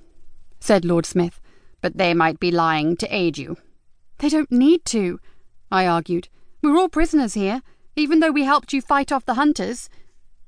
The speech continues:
As I said, I'm considering your sentence, said Lord Smith. We can't have people who aided and abetted dangerous killers running around, considering the League's recent attacks. However, I'd like to offer you the chance to speak with your sister.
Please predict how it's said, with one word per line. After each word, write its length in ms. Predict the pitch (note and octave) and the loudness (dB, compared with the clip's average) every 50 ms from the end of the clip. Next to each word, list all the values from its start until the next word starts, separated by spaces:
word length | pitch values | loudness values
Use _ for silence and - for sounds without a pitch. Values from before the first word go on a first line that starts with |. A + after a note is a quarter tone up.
| - - - - - | -20 -20 -18 -12 -8
As 160 | - D#3+ - | -6 -4 -2
I 120 | D#3 D3+ | -2 -2
said, 340 | D3 - F3+ E3+ F#3 F#3 - - - - - - - - | -2 -2 -2 -2 -2 -2 -4 -8 -14 -16 -18 -18 -14 -8
I'm 200 | - D#3 D#3+ D#3+ | -4 -4 -2 -2
considering 480 | - D#3 D#3 D#3 - D#3+ E3+ E3 E3 E3+ | 0 -2 -2 -2 -2 -2 0 2 2 2
your 120 | E3+ D#3+ | 2 0
sentence, 560 | - D#3+ D3 C#3+ - - - - - - - - - - - - - - - - - - _ _ _ | -2 -2 -4 -4 -4 -6 -8 -8 -8 -10 -12 -14 -18 -20 -20 -20 -20 -20 -20 -20 -20 -20 _ _ _
said 220 | - - G#3+ F#3 E3+ | -6 -4 -4 -2 -2
Lord 200 | F3 E3+ E3+ - | -2 -4 -4 -4
Smith. 320 | - F3+ E3+ E3+ - - - - - - _ - _ _ - | -2 -2 -2 -2 -4 -12 -20 -20 -20 -20 _ -20 _ _ -8
We 80 | - F#3+ | -6 -2
can't 300 | - G3+ G#3 A3 A3+ G#3+ | 2 4 4 4 4 4
have 180 | A3+ A3+ G#3 | 2 2 2
people 300 | - A#3 A3+ - B3 B3 | 0 -4 -4 -2 -2 -2
who 120 | A3+ C4 A#3 | 0 0 0
aided 280 | G3+ G3+ G#3 A#3 A3+ | 0 0 0 -2 -2
and 100 | A3+ A#3 | -2 -2
abetted 400 | A#3 G#3+ G3+ F#3 - G#3+ G3 F3+ | -2 0 0 -2 -2 -2 -6 -6
dangerous 440 | E3+ F#3+ F#3+ G#3 G#3+ G3+ A3+ A3+ - | -4 -4 -2 -2 -2 -2 -4 -6 -6
killers 360 | - - F#3+ E3 D#3+ E3 D#3+ | -6 -4 -4 -2 -2 -2 -2
running 240 | - E3 D#3+ D#3+ E3 | -2 0 0 0 0
around, 420 | E3 E3 E3+ F3 F3 G#3 A#3 G3 - - - - - - - - | 0 0 2 2 2 0 0 -2 -4 -12 -20 -20 -20 -20 -12 -6
considering 460 | - G#3 F3+ - G#3+ F#3+ F#3+ F3+ F3+ | -4 -4 -2 -2 -2 0 0 0 2
the 60 | F#3 | 0
League's 400 | F#3+ G3 G3 F#3+ F3+ F3 E3+ F3+ | 0 0 0 0 0 0 -2 -6
recent 380 | E3+ F3 G3 F#3 - - D3+ D3 | -6 -4 -4 -4 -2 -2 -4 -4
attacks. 560 | E3 - F#3 F3 F#3+ A3 - - - - - - _ _ _ _ _ _ _ _ _ _ _ - | -4 -4 0 0 0 0 0 -4 -10 -12 -12 -18 _ _ _ _ _ _ _ _ _ _ _ -6
However, 460 | - D#3+ D#3+ D3+ D3 F#3+ A3 G#3 - - - - - _ _ - - | -2 0 0 2 2 2 0 0 -2 -8 -16 -20 -20 _ _ -14 -8
I'd 180 | E3+ D#3+ D#3+ D#3 | -4 -4 -2 0
like 160 | D#3+ D#3+ E3 | -2 -2 -2
to 80 | - - | -2 -4
offer 200 | F#3 F3 - E3 | -4 -4 -4 -4
you 120 | D#3 D#3+ | -4 -4
the 120 | D#3+ D#3+ - | -4 -4 -4
chance 400 | - F3+ E3 D#3 D#3 D#3+ - - | -2 0 2 2 2 0 -4 -6
to 80 | F3+ | -8
speak 340 | - - - D#3+ C#3+ - - | -8 -6 -6 -8 -8 -8 -8
with 100 | F3 D#3+ | -6 -4
your 140 | E3 F3+ F3 | -4 -4 -4
sister. 400 | - F#3 C3+ - - - - | -4 -4 -6 -4 -6 -8 -8